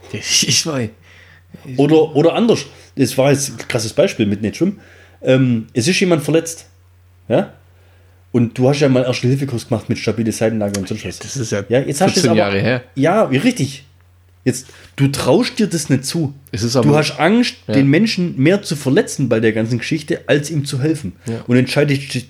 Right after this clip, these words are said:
Speaker 2: entscheidest dich deswegen dafür, besser nicht zu helfen, <laughs> bevor noch mehr He machst.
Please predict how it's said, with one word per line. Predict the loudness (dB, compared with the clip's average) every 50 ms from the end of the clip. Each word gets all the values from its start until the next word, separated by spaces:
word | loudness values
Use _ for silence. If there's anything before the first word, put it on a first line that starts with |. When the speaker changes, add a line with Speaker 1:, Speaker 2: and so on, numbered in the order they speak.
| -8 -2
Speaker 2:
entscheidest | 0 0 0 2 2 2 2 2 0 0 0 0
dich | -2 -2 -2 0
deswegen | -2 -2 0 0 -2 0 0 0 0 -2 -6 -8 -8 -4
dafür, | -2 -2 -2 -2 -2 -2 -4 -4 -4 -8 _ _ _ _ _ _ _ _ _ _ _ _ _
besser | 0 2 2 2 0 2 2
nicht | 2 0 -2 -4 -6
zu | -4 0 2 2 2
helfen, | 4 4 2 2 2 0 0 0 0
<laughs> |
bevor | 0 -4 -2 0 0 2 4
noch | 4 2 4
mehr | 4 4 4 4
He | 4 2 2 0
machst. | -2 -4 -6 -8 -10 -12 -12